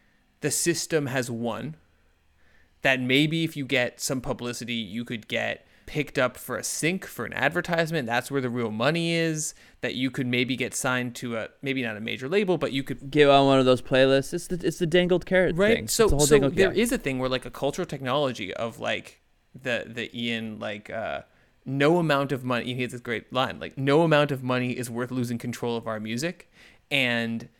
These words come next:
Speaker 1: just being like that, like, big black Fugazi, like, "No, fu-, like, fuck, fuck this, we're entirely underground, and that's how we wanna do things."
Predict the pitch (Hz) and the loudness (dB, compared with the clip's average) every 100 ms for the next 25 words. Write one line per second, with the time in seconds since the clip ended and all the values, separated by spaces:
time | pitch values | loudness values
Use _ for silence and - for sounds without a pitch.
0 | _ - 139 - 131 123 113 - 120 123 | _ -6 -4 0 0 0 -4 -6 -6 -4
1 | - 120 - - _ 127 135 123 131 117 | -4 -6 -8 -18 _ -8 -6 -4 0 0
2 | 117 - - _ _ _ _ _ - - | 0 -6 -20 _ _ _ _ _ -18 -10
3 | 139 117 117 117 113 104 107 - 139 143 | -6 -2 -2 -2 -6 -8 -10 -8 -2 -2
4 | 120 - - 117 - - 139 120 _ - | 0 -4 -4 -6 -6 0 0 0 _ -6
5 | 127 120 113 117 - 120 113 117 - 120 | -4 -4 -8 -8 -6 -4 -4 -6 -2 0
6 | 117 113 107 110 113 143 151 160 156 117 | 0 -2 -8 -8 -4 0 0 -2 -6 -6
7 | 113 113 117 117 110 107 104 104 123 185 | -6 -6 -6 -8 -6 -8 -8 -8 -4 -4
8 | 196 196 | -6 -12